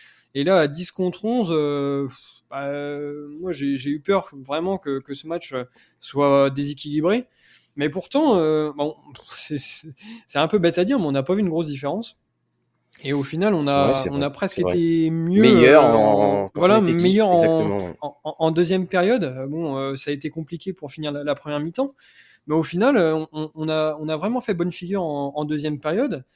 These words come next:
Speaker 1: Euh, on est revenu, euh, très fort, euh, comme on a l'habitude de, de le faire parfois, euh,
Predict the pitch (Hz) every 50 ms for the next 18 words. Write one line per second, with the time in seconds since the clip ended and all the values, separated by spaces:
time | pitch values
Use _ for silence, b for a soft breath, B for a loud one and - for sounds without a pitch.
0 | _ _ _ _ _ _ _ - 143 143 143 147 151 151 156 160 160 160 151 160
1 | 165 160 147 165 170 170 170 165 156 151 151 151 151 147 147 147 143 143 139 139
2 | 139 139 - _ _ _ _ _ _ _ _ _ _ - - - 190 - - 214
3 | 269 285 170 131 131 - 143 139 139 - 175 175 175 175 175 170 175 170 160 160
4 | - - 160 151 147 156 165 160 160 156 151 147 160 151 135 - 165 - - _
5 | 170 156 - - - 180 180 185 170 151 143 139 139 135 139 135